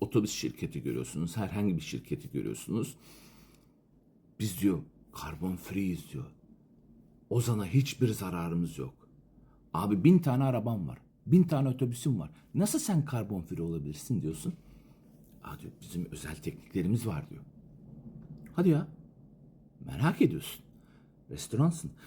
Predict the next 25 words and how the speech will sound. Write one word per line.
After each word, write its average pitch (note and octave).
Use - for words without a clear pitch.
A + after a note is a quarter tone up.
Ve F#3
siz F#3
bundan A3
dolayı G#3+
da G3
vergi F3+
ödüyor F3
olabilirsiniz, E3
biliyor D3+
musunuz? F#2+
İş A2
yeriniz. G2
Vergi D3
ödüyor D#3+
olabilirsiniz. D3
Ya E3
da F#3
bu E3
söylediğimi G3
yaparak D3+
verginizden D#3
biraz D#3+
düşebilirsiniz. A2
Nasıl F#3
fikir? A#2+